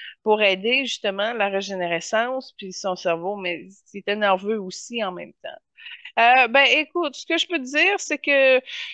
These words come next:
il est toujours charmant, il est toujours sympathique, mais, euh, il y a quelque chose qui est pas connecté chez lui, puis qui,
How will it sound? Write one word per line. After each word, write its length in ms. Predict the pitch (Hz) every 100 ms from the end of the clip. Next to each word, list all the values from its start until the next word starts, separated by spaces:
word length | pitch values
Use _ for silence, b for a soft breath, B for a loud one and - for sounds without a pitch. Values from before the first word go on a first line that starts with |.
| B B -
il 480 | 247 220 208 202 220
est 100 | 269
toujours 320 | 311 285 359
charmant, 540 | 440 415 349 330 320 370 403
il 80 | 311
est 100 | 277
toujours 320 | 302 302 403
sympathique, 920 | - 359 320 277 - 285 359 - 254 196
mais, 400 | 247 285 359 339 254
euh, 400 | 254 254 262 208
il 280 | 226 226 269
y 20 |
a 80 | 277
quelque 240 | 277 262
chose 320 | 254 381 415
qui 80 | 294
est 20 |
pas 160 | 247 320
connecté 640 | - 285 247 - 277 330
chez 280 | 339 - 269
lui, 440 | 226 254 294 349 359
puis 200 | - 262
qui, 400 | - 262 262 262